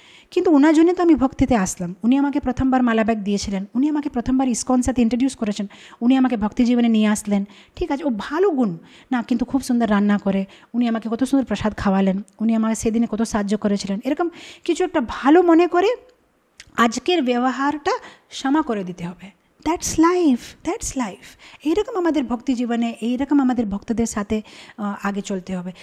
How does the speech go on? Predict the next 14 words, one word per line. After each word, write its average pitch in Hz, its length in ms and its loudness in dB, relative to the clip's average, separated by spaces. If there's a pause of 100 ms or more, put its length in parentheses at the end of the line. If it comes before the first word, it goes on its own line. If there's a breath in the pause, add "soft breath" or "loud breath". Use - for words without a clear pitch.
(140)
সব 330 300 -4
দিন 339 180 8
সমান 277 320 8
হবে 214 220 2
না, 196 120 -2 (180 loud breath)
সব 277 260 -2
সময় 302 220 0
সবাই 262 380 0
আমাদের 254 260 2
সাথে 254 200 -2
মিষ্টি 240 300 0
কথা 233 180 2
বলবে 196 240 0
না, 202 160 -6